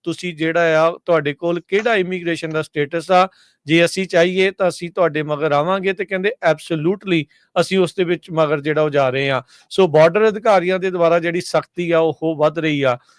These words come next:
ਖਾਸ ਕਰਕੇ ਉਹ ਲੋਕ ਜਿਹੜੇ ਹੁਣ ਛੁੱਟੀ ਵਗੈਰਾ ਮਨਾ ਕੇ ਵਾਪਸ ਆਉਣਗੇ ਉਹ ਮੇਕ ਸ਼ੋਰ ਕਰਨ ਵੀ ਤੁਹਾਡੇ ਕੋਲ ਪੇਪਰ ਵਰਕ ਪੂਰਾ ਆ। ਅੱਗੇ ਇਹ ਹੁੰਦਾ ਸੀਗਾ ਵੀ ਜਿਹੜਾ, ਅ, ਤੁਹਾਨੂੰ ਇੰਸਪੈਕਟ ਕਰਨ ਵਾਲਾ ਅਧਿਕਾਰੀ ਆ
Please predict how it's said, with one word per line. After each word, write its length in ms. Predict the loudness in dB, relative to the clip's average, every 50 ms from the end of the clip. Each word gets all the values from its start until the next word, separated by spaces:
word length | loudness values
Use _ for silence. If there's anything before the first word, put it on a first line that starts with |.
| _ _ -2
ਖਾਸ 300 | 2 4 4 4 2 2
ਕਰਕੇ 340 | 0 0 0 0 0 0 2
ਉਹ 160 | 2 2 2
ਲੋਕ 320 | 2 2 0 0 -2 -4
ਜਿਹੜੇ 220 | -4 -4 -2 -2 -2
ਹੁਣ 180 | -2 -4 -4
ਛੁੱਟੀ 320 | -6 -6 -10 -10 -8 -8 -6
ਵਗੈਰਾ 360 | -4 -2 2 2 2 2 2
ਮਨਾ 280 | 0 0 0 0 0 0
ਕੇ 140 | 0 -2
ਵਾਪਸ 480 | 0 2 2 2 2 0 -4 -10 -10 -8 -4 0
ਆਉਣਗੇ 500 | 2 2 2 2 0 0 2 2 2 0 -2 _ _ _ _ _ 0 4
ਉਹ 160 | 4 4 4
ਮੇਕ 260 | 4 2 2 0 0
ਸ਼ੋਰ 220 | 0 -2 -2 0
ਕਰਨ 360 | 0 2 2 2 2 0 -4 -12 _ _ _ -6
ਵੀ 80 | -4
ਤੁਹਾਡੇ 340 | 0 2 4 4 4 2 -2
ਕੋਲ 260 | -2 0 0 0 0
ਪੇਪਰ 360 | 0 -2 -2 -2 -2 -2 -4
ਵਰਕ 640 | -2 0 2 0 0 0 -4 _ 0 2 4 4 2 _ _ _ _ _ _ -4
ਪੂਰਾ 460 | -2 0 4 4 6 6 6 4 2
ਆ। 40 | -2 _ _ _ -4 -4
ਅੱਗੇ 320 | -2 -2 0 2 4 4
ਇਹ 80 | 4 4
ਹੁੰਦਾ 340 | 2 2 -2 -2 -2 -2 -2
ਸੀਗਾ 280 | -2 -4 -4 -2 -2
ਵੀ 460 | -2 -4 -6 -6 -4 -4 -6 -6 -8 -10 -12 -6
ਜਿਹੜਾ, 380 | -2 0 2 4 4 4 4 2 -2 _ _ _ _ _ -2 2 4 4 4
ਅ, 20 |
ਤੁਹਾਨੂੰ 460 | 4 2 0 0 2 0 -2 -4 -4 -4
ਇੰਸਪੈਕਟ 520 | -6 -6 -6 -4 0 2 0 2 0 -4
ਕਰਨ 280 | -8 -4 -4 -4 -2 -2
ਵਾਲਾ 200 | -2 0 0 0
ਅਧਿਕਾਰੀ 540 | 0 -2 -2 0 2 2 2 2 2 2 4
ਆ 200 | 4 4 2